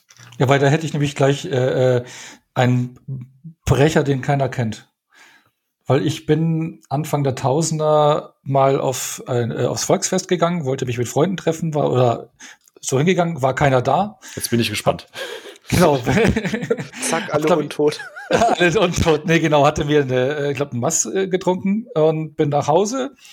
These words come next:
Speaker 1: weil, äh, der Abend nicht so gelaufen war, wie ich wollte, und bin noch in die Videothek.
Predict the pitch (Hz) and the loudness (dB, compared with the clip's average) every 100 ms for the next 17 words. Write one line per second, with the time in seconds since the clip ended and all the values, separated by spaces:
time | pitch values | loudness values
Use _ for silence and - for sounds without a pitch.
0 | - _ 151 156 - - - 143 139 - | -20 _ 0 0 -2 -10 0 2 2 2
1 | 160 175 147 143 143 147 139 139 127 139 | 2 0 -2 0 0 0 0 -2 -2 -8
2 | 120 165 208 160 165 156 147 135 135 131 | 0 0 2 0 0 0 -2 -2 -4 0
3 | 185 269 | 0 0